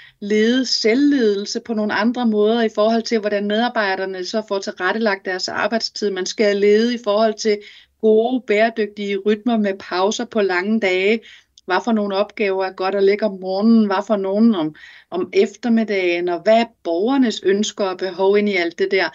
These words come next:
Så der er også en stor kompleksitet i alle de hensyn, man fra ledelse er nødt til at tænke igennem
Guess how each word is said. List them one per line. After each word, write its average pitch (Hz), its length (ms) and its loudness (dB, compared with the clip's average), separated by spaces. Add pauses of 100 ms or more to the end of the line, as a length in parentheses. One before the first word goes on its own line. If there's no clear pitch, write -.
(280)
Så 208 120 -2
der 185 80 0
er 170 60 2
også 240 220 0
en 254 60 4
stor 277 340 -4
kompleksitet 240 960 -4
i 226 120 -4
alle 220 200 -2
de 247 180 -6
hensyn, 226 480 -4
man 185 220 -6
fra 202 80 -2
ledelse 240 520 2 (380)
er 208 80 -2
nødt 214 300 2
til 214 220 0 (100)
at 202 80 -10
tænke 202 360 -8
igennem 202 520 0